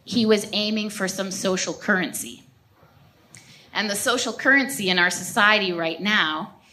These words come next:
is likes on social media, fame, wealth.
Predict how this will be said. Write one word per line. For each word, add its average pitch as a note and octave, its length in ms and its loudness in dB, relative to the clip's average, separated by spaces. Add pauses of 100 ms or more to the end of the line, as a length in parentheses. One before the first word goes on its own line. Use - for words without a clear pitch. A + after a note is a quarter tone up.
(260)
is G3+ 640 -2 (460)
likes D#3 420 0
on F3+ 140 -6
social F#3 360 -6
media, F3 580 -8 (600)
fame, F3 800 -2 (720)
wealth. F3+ 760 0